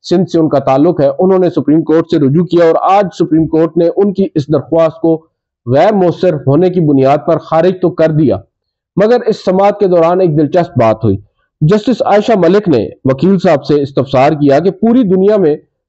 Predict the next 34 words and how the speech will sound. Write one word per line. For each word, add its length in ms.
कोविड 400
नाइनटीन 440
या 60
कोरोना 420
फैला 320
हुआ 200
था 180
और 120
वैक्सीनेशन 580
पूरी 320
दुनिया 340
में 120
की 200
जा 180
रही 200
थी, 200
इस 180
ज़िमन 220
में 300
इस 240
दौरान 500
अब 340
ऐसी 280
दरख्वास्त 520
सुप्रीम 340
कोर्ट 320
में 180
दायर 240
करना, 480
इसका 220
जवाब 400
क्या 200
बनता 340
है? 200